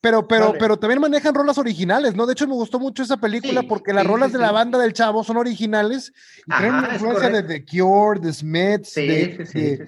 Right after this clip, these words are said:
Speaker 2: sí.
Speaker 1: de muy, muy, muy, un pedo muy británico y están chidas las rolas, güey, están bien
Speaker 2: Drive It
Speaker 1: chidas.
Speaker 2: Like a Soul es una, es la mejor canción, es, bueno, no tal vez la mejor canción, pero es la canción que compite, este, a los premios.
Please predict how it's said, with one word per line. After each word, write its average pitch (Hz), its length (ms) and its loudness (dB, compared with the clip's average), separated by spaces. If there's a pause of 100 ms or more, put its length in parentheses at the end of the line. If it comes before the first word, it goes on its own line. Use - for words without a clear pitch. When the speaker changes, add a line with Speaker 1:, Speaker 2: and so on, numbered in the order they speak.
Speaker 2:
sí. 117 220 -16 (460)
Speaker 1:
de 156 240 4
muy, 175 200 0
muy, 180 280 -8
muy, 185 260 -6
un 190 140 -6
pedo 220 180 2
muy 208 160 0
británico 214 560 -4
y 185 80 -8
están 208 240 -2
chidas 247 240 2
las 233 100 6
rolas, 262 360 0
güey, 180 240 -8
están 208 260 -4
bien 233 140 -2
Speaker 2:
Drive 277 140 6
It 196 40 -2
Speaker 1:
chidas. 214 140 2
Speaker 2:
Like 185 240 2
a - 20 0
Soul 196 720 2
es 175 420 -2
una, 185 280 -2
es 185 300 -4
la 180 120 0
mejor 165 300 -2
canción, 165 680 -4
es, 135 360 -8 (100)
bueno, 156 460 -4
no 277 340 2
tal 254 160 4
vez 247 120 6
la 240 100 2
mejor 196 260 2
canción, 190 340 2
pero 180 120 0
es 180 60 2
la 185 140 2
canción 165 360 0
que 165 140 -2
compite, 147 840 -2
este, 117 280 -4
a 120 40 2
los 123 160 -4
premios. 143 600 0